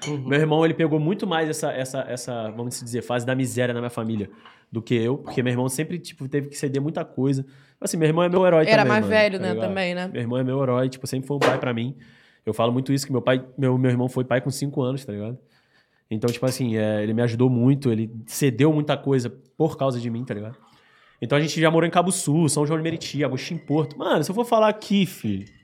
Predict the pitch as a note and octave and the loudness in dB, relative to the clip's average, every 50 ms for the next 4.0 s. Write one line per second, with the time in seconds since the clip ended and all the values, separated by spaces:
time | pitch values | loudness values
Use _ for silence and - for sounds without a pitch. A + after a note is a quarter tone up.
0 | _ _ _ _ _ _ - - C3+ D3 D3 D3 - F3 E3+ F3 F3 E3+ E3 D#3 | _ _ _ _ _ _ -8 -2 0 0 0 2 2 4 6 6 6 6 4 2
1 | D3 C#3 D#3+ E3+ D3+ E3 D#3+ E3+ F3 F3 F3+ - - G3+ G3 G3+ G3 G3+ - E3 | 0 0 -2 -2 0 0 2 2 2 2 0 0 0 0 0 0 -2 0 2 2
2 | C3+ G#2+ G#2+ G#2 A2 A#2+ A2 G2 - - C3 B2 - D3+ D3 D3+ C#3+ C3+ A#2+ - | 2 2 0 0 -2 -2 -2 -4 -4 -8 -8 -8 -6 -4 -2 0 0 0 0 -2
3 | - - - _ - F4+ - - - - - C3+ C#3 C#3+ C#3 C3+ C3+ D#3+ - | -6 -10 -14 _ -10 -10 -10 -10 -14 -18 -14 -12 -10 -8 -8 -8 -10 -10 -10